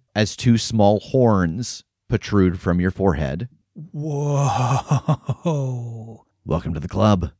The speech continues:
Speaker 2: Thanks. This feels weird.
Speaker 1: Yeah.
Speaker 2: I, uh, I know it's technically a deal, but thanks.
Speaker 1: Yeah. Good luck, man.
Speaker 2: You too. I, uh, I really want this to work out so that we can come back and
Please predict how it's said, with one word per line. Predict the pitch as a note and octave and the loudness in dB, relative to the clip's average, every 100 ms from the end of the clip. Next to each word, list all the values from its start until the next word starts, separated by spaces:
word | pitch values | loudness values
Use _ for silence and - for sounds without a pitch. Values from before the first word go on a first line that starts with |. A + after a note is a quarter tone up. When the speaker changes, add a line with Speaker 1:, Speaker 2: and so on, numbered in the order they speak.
| _ _ | _ _
Speaker 2:
Thanks. | - E3 E3 C3 - - - _ _ - | -2 0 0 -2 -6 -6 -10 _ _ 0
This | E3 E3 C#3 C3+ - - _ | 2 4 2 -2 -4 -8 _
feels | - - C3 D#3 E3 C#3+ | -12 -4 0 2 0 0
weird. | D3+ B2+ A2 G#2+ - _ _ | 0 0 -2 -6 -14 _ _
Speaker 1:
Yeah. | - - - - _ - | -6 -6 -8 -14 _ -6
Speaker 2:
I, | C3+ C3 C3+ | 0 2 2
uh, | C#3 C#3+ C#3 D3 _ _ - | 2 4 2 0 _ _ -6
I | A#2+ | -2
know | C3 | 0
it's | C3 - | -2 0
technically | E3+ D#3 D3+ E3 | 0 0 0 2
a | D#3+ | 2
deal, | D3+ F#3 E3+ E3 E3+ | 4 4 6 4 4
but | D3+ D#3 - _ _ - | 2 2 0 _ _ -2
thanks. | F3+ C#3 - - - _ _ - | 0 0 -4 -8 -10 _ _ -4
Speaker 1:
Yeah. | F#2 A#2+ - _ _ | -2 -2 -4 _ _
Good | - F#2+ | -8 -2
luck, | B2+ G#2+ | 0 2
man. | G2+ A2 F#2 _ _ | 4 2 -2 _ _
Speaker 2:
You | - D3+ | -4 -2
too. | - A3+ A3 D#3 B2 - _ - | 4 6 6 4 -2 -14 _ -8
I, | C#3 C#3 C#3 C3+ C3 - _ _ | -4 -2 -2 -2 -4 -10 _ _
uh, | C3 B2+ C#3 C3 | -4 0 0 -2
I | _ _ - | _ _ -10
really | B2+ D#3 F3+ | 0 2 6
want | F#3+ F#3+ | 6 4
this | G3 - | 0 0
to | |
work | F3+ G3 B3 | 0 2 4
out | G#3+ E3 | 2 2
so | - C#3+ | -4 -8
that | C#3 | -4
we | E3 | -4
can | D#3 D3 C3+ | -2 -4 -4
come | - D#3 | -2 0
back | D#3 E3 - | 2 2 0
and | C3 | -2